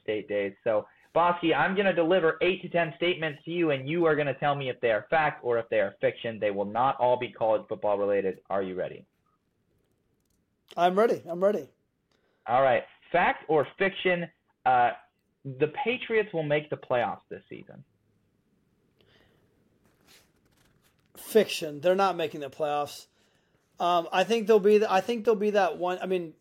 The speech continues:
Speaker 2: I, I've actually been relatively impressed for what it's been for the Patriots. They played the Eagles game close. They were almost beat the Dolphins. I mean, they were, like, half a yard away from that first down.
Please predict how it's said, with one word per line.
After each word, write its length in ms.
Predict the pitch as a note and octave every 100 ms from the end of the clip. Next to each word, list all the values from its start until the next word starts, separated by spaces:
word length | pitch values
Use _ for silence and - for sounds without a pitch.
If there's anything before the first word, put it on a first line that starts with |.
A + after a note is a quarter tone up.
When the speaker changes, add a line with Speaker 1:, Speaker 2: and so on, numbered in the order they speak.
| _ _ _ _ _ -
Speaker 2:
I, 420 | F#3 G3+ G#3+ G#3 -
I've 140 | G3
actually 440 | A#3+ C4 C#4+ C#4 A3+
been 420 | F3+ G#3 G#3+ G3+ _ _ _ _ _ _
relatively 840 | D#3+ E3 A3 B3 A#3+ A#3 G#3+ G#3 F#3+ - _
impressed 680 | F#3+ F#3+ F3 - E3+ F#3+ F3+
for 140 | - F3
what 260 | E3 F3
it's 140 | E3+ D#3
been 320 | D#3+ D#3+ E3+
for 140 | F#3
the 80 | E3
Patriots. 400 | D#3+ D#3+ F#3 F3
They 160 | F3+ E3+
played 240 | - G3+
the 60 | F3+
Eagles 300 | F#3+ G3 F3+
game 200 | F#3 F3+
close. 400 | F#3+ F#3 F#3 - _ _ _ -
They 120 | F3
were 100 | E3
almost 440 | - F#3+ G3+ G3+
beat 160 | G3 F#3
the 80 | E3+
Dolphins. 460 | E3+ E3+ E3 F#3
I 80 | F3
mean, 120 | F3
they 60 | F3
were, 60 | E3+
like, 120 | D#3+
half 300 | - F3+ F3
a 60 | F3+
yard 220 | E3 E3+
away 180 | E3 D#3
from 100 | E3+
that 140 | D3+
first 220 | F3 D#3+ -
down. 280 | D#3+ D#3+